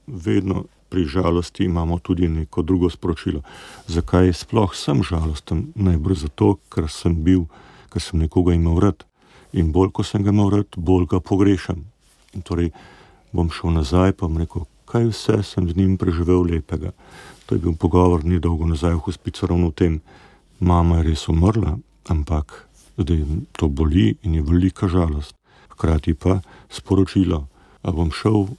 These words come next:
zavrtet v album svojih notranjih slik in čut-, občutkov vsega lepega, kar ta mama prinesla v moje življenje, kar mi je dala, kar mi, s čimer me je obogatila,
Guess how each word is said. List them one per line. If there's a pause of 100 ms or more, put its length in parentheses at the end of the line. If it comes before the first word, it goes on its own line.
(120)
zavrtet
v (200)
album
svojih
notranjih
slik
in
čut-,
občutkov (300)
vsega
lepega,
kar
ta
mama (240)
prinesla
v
moje
življenje,
kar
mi
je
dala,
kar
mi,
s
čimer
me
je
obogatila,